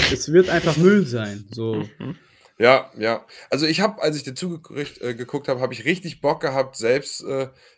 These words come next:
Speaker 3: ein Aufbaustrategie zu, äh, Spiel zu spielen. Aber auf jeden Fall ein anderes. <laughs>
Speaker 1: Ja.
Speaker 3: Ja, weil
Speaker 1: Äh,
Speaker 3: nur du siehst
Speaker 2: Jurassic
Speaker 3: das
Speaker 2: Park
Speaker 3: und
Speaker 2: Evolution zwei.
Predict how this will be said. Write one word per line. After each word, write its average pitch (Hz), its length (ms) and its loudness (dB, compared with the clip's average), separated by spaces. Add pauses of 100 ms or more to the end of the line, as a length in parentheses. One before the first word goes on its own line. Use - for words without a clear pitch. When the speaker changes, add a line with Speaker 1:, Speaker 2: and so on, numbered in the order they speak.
(140)
Speaker 3:
ein 110 120 -10
Aufbaustrategie 131 760 -8
zu, 123 220 -14
äh, 123 160 -8
Spiel 131 280 -12
zu 131 140 -12
spielen. 135 440 -10 (400)
Aber 113 240 4
auf 104 120 2
jeden 120 160 -8
Fall 123 120 -4
ein 110 60 -8
anderes. 107 460 -8
<laughs> 180 1080 4
Speaker 1:
Ja. 139 180 4 (1160)
Speaker 3:
Ja, 151 120 6
weil 120 280 10
Speaker 1:
Äh, 139 180 -10
Speaker 3:
nur 170 140 6
du 180 100 4
siehst 147 140 2
Speaker 2:
Jurassic 240 280 6
Speaker 3:
das 190 100 6
Speaker 2:
Park 131 180 6
Speaker 3:
und 143 100 6
Speaker 2:
Evolution 117 420 4
zwei. 98 320 -4